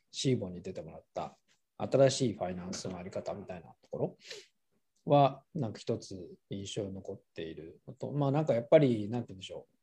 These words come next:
う。あの、<clears throat> 二社ともお、あの、お二方とも、まあ、三人いましたけど、三、お三、三方とも、あの、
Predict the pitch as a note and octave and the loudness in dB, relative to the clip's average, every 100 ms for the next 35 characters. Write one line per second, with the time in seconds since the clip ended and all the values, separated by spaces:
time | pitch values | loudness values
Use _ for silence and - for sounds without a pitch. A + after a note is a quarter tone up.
0 | - A2 A2+ A2 G#2+ G#2 - - E3 C3+ | -8 -6 -4 -4 -4 -6 -10 0 4 4
1 | A#2+ - _ B2 B2+ D#3 D#3 D3+ D3 C3 | 2 -8 _ 2 8 8 10 8 6 4
2 | C3 - - B2+ A#2 A2+ A2+ A2 - _ | -2 -8 -4 -2 0 0 -2 -4 -8 _
3 | _ - A#2+ - C3+ C3 B2+ B2 B2 A2+ | _ -8 2 6 8 8 6 6 4 2
4 | A2 B2 A#2+ G#2+ G#2+ - - - A2+ A#2 | 0 2 2 2 -2 -8 -12 -8 -4 -4
5 | - B2 A#2+ A#2 - A#2+ B2 A#2 A#2 A#2 | -6 -6 -4 -4 -8 -2 0 0 0 0
6 | A#2+ - - - - - - _ - A#2+ | -2 -4 -12 -16 -16 -18 -20 _ -2 0
7 | A#2 A2+ A2+ A2 G#2+ G#2 G#2 G#2 | 2 0 0 0 0 -2 -2 -6